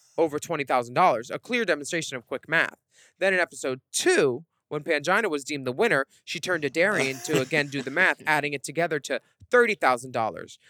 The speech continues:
Speaker 1: Do you think this is a deliberate attempt by Candy Muse to prove her mathematical prowess and producer redemption? Do you think it is the editors throwing light mathematical shade? No phallic photograph, as I do not have access to one. Love you, love the pod. Yes, God, Laura from Dublin.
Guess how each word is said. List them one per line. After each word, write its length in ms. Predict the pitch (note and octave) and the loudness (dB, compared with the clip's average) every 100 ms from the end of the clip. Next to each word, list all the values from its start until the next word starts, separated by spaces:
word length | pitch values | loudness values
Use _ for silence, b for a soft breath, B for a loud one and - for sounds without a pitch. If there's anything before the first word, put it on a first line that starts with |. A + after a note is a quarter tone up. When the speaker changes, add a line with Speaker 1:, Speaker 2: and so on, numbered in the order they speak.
| b b | b b
Speaker 1:
Do 100 | - | -6
you 60 | C#4+ | -4
think 200 | F4+ A3 | -4 -4
this 160 | A#3 G#3 | -6 -6
is 140 | F3 | -6
a 60 | E3 | -6
deliberate 520 | D3 D#3+ F#3+ G3 A#3 | -4 -2 -2 -4 -6
attempt 360 | - - F#3+ E3+ | -6 -6 -6 -2
by 120 | D3+ | -2
Candy 420 | D3 F3+ E3 E3 | -2 -4 -6 -6
Muse 260 | D#3+ D#3 D#3+ | -8 -6 -8
to 100 | - | -10
prove 260 | - F#3 F3 | -6 -4 -4
her 80 | E3+ | -2
mathematical 680 | D3 C#3+ - D3 C#3+ - B2 | 2 0 0 -4 -4 -6 -16
prowess 560 | - C#3 C#3 C#3+ D3+ | -2 2 2 0 -4
and 120 | C3+ | -8
producer 440 | C3 C3+ D3 - C3+ | -10 -10 -10 -8 -10
redemption? 580 | A#2+ B2+ C3 - E3+ F#3 B B B - | -8 -8 -6 -6 -6 -6 B B B -8
Do 120 | G3+ | -4
you 80 | A#3+ | -2
think 200 | C4 A#3+ | 0 0
it 120 | A3 | -2
is 160 | G#3 F#3 | -4 -4
the 160 | G#3+ | 0
editors 360 | G3+ G3 D#3 C#3+ | 2 2 0 -4
throwing 340 | - E3+ E3 D#3+ | -2 -2 -2 -4
light 360 | D3+ E3 F3+ - | -2 0 0 -4
mathematical 680 | D#3 D#3+ - E3 D3+ C#3+ C#3+ | -4 -4 -4 -4 -4 -4 -10
shade? 560 | - - F#3 C3+ E2 - B B B | -8 -2 0 0 -4 -12 B B B
No 160 | D3+ D#3 | -4 -2
phallic 320 | - D3 C#3+ | 2 2 2
photograph, 460 | - F3 E3+ D3+ C#3+ | 0 0 2 2 2
as 100 | C#3+ | 0
I 120 | D3 | -4
do 120 | C#3+ | -4
not 180 | D3 C3+ | -4 -6
have 100 | B2+ | -4
access 340 | C3 C#3 - C3 | -2 -2 -4 -12
to 80 | C#3 | -8
one. 240 | B2+ B2+ | -6 -4
Love 180 | C3+ D3 | -2 -4
you, 160 | C#3 C#3 | -4 -4
love 200 | C3+ C3 | -4 -6
the 80 | B2 | -4
pod. 280 | C3+ B2 | 0 0
Yes, 200 | B2 B2 | -2 -6
God, 260 | - B2 B2 | -2 0 0
Laura 240 | A#2+ A#2+ | 0 -2
from 180 | B2 C3 | -4 -10
Dublin. 520 | A#2+ E3 E3 B2+ - | -6 -4 -4 -8 -12